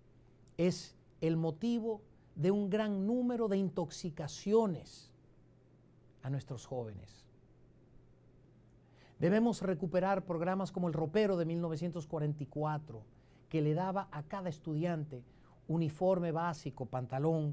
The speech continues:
camisa, corbata para los varones, falda para las niñas y hasta una cachucha, sus útiles escolares, lápiz, cuadernos, sus libros, mochilas.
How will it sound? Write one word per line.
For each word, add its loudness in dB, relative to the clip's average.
camisa, -4
corbata -8
para -8
los -6
varones, -4
falda -2
para -10
las -10
niñas 0
y -4
hasta -4
una -4
cachucha, -8
sus -4
útiles -2
escolares, -6
lápiz, -4
cuadernos, -2
sus -12
libros, 0
mochilas. -4